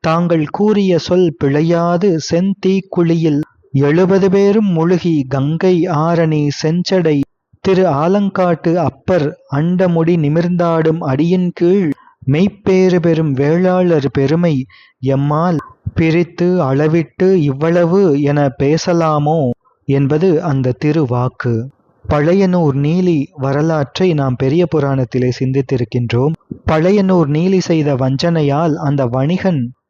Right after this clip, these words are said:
உயிர் இழந்தபோது, தாங்கள் சொன்ன சொல் மாறாமல்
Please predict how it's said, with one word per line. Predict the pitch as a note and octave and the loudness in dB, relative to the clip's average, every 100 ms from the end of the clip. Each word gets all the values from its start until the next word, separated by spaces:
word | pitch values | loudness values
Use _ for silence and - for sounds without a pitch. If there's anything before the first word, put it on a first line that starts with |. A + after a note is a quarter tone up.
| _ | _
உயிர் | C3+ E3+ G3+ | 0 2 2
இழந்தபோது, | C#3 C#3 D#3+ F3+ E3 C3+ B2+ A#2+ F3 - _ | 2 2 0 0 0 0 0 0 0 -2 _
தாங்கள் | - C#3 C#3+ C3+ | -4 -2 0 -2
சொன்ன | B2+ - D3 F3+ F3+ | -2 -2 -2 0 -2
சொல் | - E3+ F#3 | 0 2 2
மாறாமல் | D3+ D3 D3 D3+ D3+ D#3+ F3+ | 0 -2 -2 -2 -2 0 0